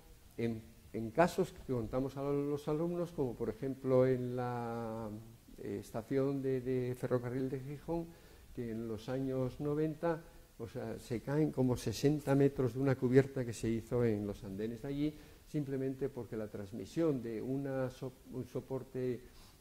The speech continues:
metálico con, con una tejabana, o sea, está mal anclada y no hay la adecuada transmisión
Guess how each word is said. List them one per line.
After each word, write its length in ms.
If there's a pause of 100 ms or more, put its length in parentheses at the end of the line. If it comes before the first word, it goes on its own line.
metálico 680
con, 380
con 160 (440)
una 220
tejabana, 680 (320)
o 100
sea, 300
está 280
mal 220
anclada 640
y 80
no 340
hay 340
la 180
adecuada 520
transmisión 760